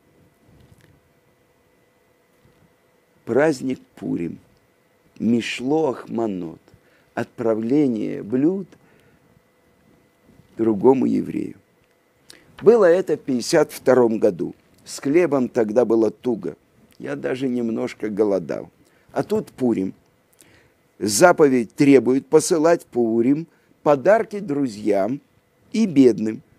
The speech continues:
Мишлох Манот. Но что посылать? То, что ценно в данном месте, э,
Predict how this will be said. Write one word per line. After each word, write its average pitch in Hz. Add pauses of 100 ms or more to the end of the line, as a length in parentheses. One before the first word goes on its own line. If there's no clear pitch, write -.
(140)
Мишлох 131
Манот. 180 (640)
Но 107
что -
посылать? 156 (1120)
То, 175
что 131
ценно 143
в 113
данном 139
месте, 165 (1080)
э, 90